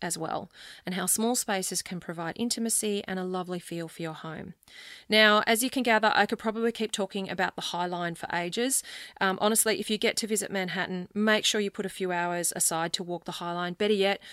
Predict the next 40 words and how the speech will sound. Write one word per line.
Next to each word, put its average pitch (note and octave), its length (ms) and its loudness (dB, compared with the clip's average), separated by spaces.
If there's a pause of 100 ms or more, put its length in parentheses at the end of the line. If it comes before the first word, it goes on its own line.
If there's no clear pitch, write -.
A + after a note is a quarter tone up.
(180)
book G#3 240 0
a A3+ 60 2
tour A3 460 0
with G3 180 0
Friends F#3+ 400 -2
of F#3+ 160 -4
the F#3 80 -6
High E3+ 240 -2
Line. G3+ 280 -2 (280)
The G3+ 100 -2
paid A#3+ 380 -2
tours, G#3+ 640 0
uh, F#3 160 -4
that F#3 120 -2
are F#3 120 -2
organised, F#3+ 580 0 (340)
you G3+ 120 0
know, F#3 340 2
they're G#3+ 240 4
the A3 100 4
w-, G3+ 200 0
they're G#3 360 4
a G3 80 2
way F3+ 360 0
that E3+ 380 0
the F#3 80 -4
Hi-, F3+ 320 -4
the F3+ 100 -2
Friends F3+ 240 -2
of E3+ 40 -8
the F3+ 80 -2
High F3 140 -6
Line F3 200 -4
raise E3+ 260 -2
funds F3+ 300 -2
to - 120 -4
maintain F#3+ 640 0
the A3 80 0
High A3+ 180 0
Line. B3 300 -2